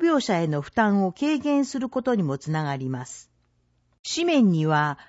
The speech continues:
市の救急出動件数と病院収容までの所要時間のグラフが掲載されています。グラフを説明します。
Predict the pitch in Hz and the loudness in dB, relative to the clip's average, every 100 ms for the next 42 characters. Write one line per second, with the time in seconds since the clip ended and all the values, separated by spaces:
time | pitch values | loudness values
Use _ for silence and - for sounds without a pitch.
0 | _ - - 339 269 190 277 330 294 320 | _ -10 -4 2 2 2 4 4 4 4
1 | 311 294 - - 311 320 311 311 285 240 | 2 2 -2 -4 0 2 2 2 2 2
2 | - 165 143 147 143 143 - 147 220 302 | 0 -4 -4 -4 -2 -4 -8 0 2 4
3 | 330 330 311 294 - 294 302 294 285 269 | 2 2 2 0 0 0 2 2 2 4
4 | 262 202 165 156 185 214 302 294 320 240 | 2 2 -2 0 2 2 2 0 0 0
5 | 185 156 147 170 165 143 135 135 139 - | 0 0 -2 0 0 0 -4 -4 -6 -12
6 | - - 262 277 262 233 208 196 180 170 | -8 0 0 2 2 2 2 2 2 -2
7 | 156 147 135 135 - _ _ _ _ 226 | -4 -4 -6 -10 -16 _ _ _ _ 0
8 | 339 320 - 170 151 175 - 233 226 190 | 4 4 2 -2 0 -4 0 2 4 2
9 | - 165 143 | -2 -2 -4